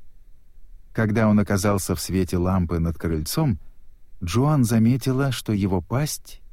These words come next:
испачкана какой-то красной кашицей, и на секунду подумала, будто пес что-то погрыз.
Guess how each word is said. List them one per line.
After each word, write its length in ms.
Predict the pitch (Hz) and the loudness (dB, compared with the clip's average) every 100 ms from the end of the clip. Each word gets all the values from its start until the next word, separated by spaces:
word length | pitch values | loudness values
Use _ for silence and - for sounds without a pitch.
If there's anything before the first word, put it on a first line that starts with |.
| - | -6
испачкана 720 | 107 - - 120 - 113 110 | -6 -4 -2 -2 0 0 2
какой-то 400 | 104 - 110 101 | 0 -2 -2 -4
красной 520 | - 110 104 - 110 | -2 -2 -2 0 -2
кашицей, 680 | - 160 101 - - - - - - - - - - - - - | 0 -4 -4 -8 -10 -10 -12 -18 -18 -18 -18 -18 -18 -18 -16 -4
и 200 | 92 92 | 0 2
на 140 | 90 | 2
секунду 460 | 95 98 - 113 110 | 2 -2 2 2 2
подумала, 540 | 92 80 90 104 110 | 0 0 2 2 2
будто 380 | 117 95 98 - | 0 0 -2 -4
пес 540 | 82 69 73 92 - - | -6 -4 -4 -4 -6 -12
что-то 380 | - - 87 90 | -12 -6 -4 -2
погрыз. 580 | 113 127 123 80 - | -2 -2 -4 -4 -8